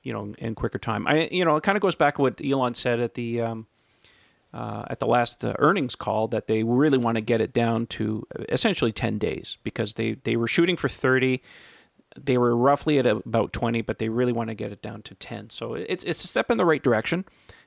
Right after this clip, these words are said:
and I sure hope that they can, uh, get it sorted out because, you know, there's that ticking time bomb with the federal tax credit. So a lot of people really wanna get these cars as soon as possible to be able to claim that for their taxes. So, yeah.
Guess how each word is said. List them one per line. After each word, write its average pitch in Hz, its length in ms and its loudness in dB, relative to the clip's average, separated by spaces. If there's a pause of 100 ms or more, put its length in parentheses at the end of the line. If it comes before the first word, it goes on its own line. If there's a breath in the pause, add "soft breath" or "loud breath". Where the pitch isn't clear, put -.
and 120 160 -2
I 120 100 0
sure 143 380 -2
hope 139 220 -2
that 123 140 0
they 117 160 -2
can, 107 380 -4
uh, 107 160 -4 (100)
get 123 140 2
it - 80 -2
sorted 117 300 0
out 113 180 -2
because, 110 380 -4 (580 loud breath)
you 135 80 2
know, 131 160 4
there's 123 160 2
that 113 160 2
ticking 131 240 0
time 131 300 2
bomb 127 200 2
with 123 140 0
the 117 80 2
federal 127 260 2
tax 156 300 0
credit. - 320 0
So - 100 0
a 110 40 0
lot 113 160 0
of 113 80 -2
people 117 240 -2
really 131 320 4
wanna 117 280 0
get 107 200 -4
these 104 120 -8
cars 110 360 -2
as 107 80 -4
soon 107 160 -2
as 104 80 -6
possible 107 360 -6
to 107 60 -10
be 110 60 -6
able 104 120 -6
to 104 80 -12
claim 107 280 -10
that 101 200 -10
for - 120 -20
their - 100 -14
taxes. - 540 -14
So, - 220 -12 (640 loud breath)
yeah. 120 140 -4